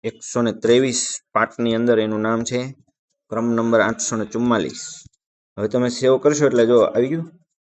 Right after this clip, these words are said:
નીચે એના પપ્પાનું નામ આવી ગયું છે એટલે verify and continue આપી દેવાનું એટલે ઈ બે હજાર બે ની સાથે લિંક થઈ જશે. હવે એના શું થતા હતા?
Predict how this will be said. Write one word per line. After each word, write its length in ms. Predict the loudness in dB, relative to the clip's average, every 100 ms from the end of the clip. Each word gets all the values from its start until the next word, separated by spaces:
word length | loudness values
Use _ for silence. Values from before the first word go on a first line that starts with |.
| -6
નીચે 360 | -2 4 4
એના 400 | 4 2 2 4
પપ્પાનું 480 | 2 0 2 4 4
નામ 280 | 4 4 0
આવી 240 | 2 2 4
ગયું 220 | 0 -2
છે 120 | -4
એટલે 200 | -2 2
verify 520 | 6 4 2 0 0
and 140 | 0 0
continue 400 | 2 2 2 2
આપી 220 | 0 0
દેવાનું 540 | 4 6 4 2 -6 -12 _ _ _ -12
એટલે 420 | -4 2 4 2 0
ઈ 360 | 0 0 -4 -10 _ _ -4
બે 220 | 4 6
હજાર 200 | 6 4
બે 160 | 2 2
ની 120 | 2
સાથે 280 | 0 -2 0
લિંક 380 | 0 0 -2 0
થઈ 220 | 2 4
જશે. 300 | 2 2 2
હવે 280 | 4 4 6
એના 140 | 4
શું 260 | 4 2 2
થતા 240 | 2 2
હતા? 240 | 2 -2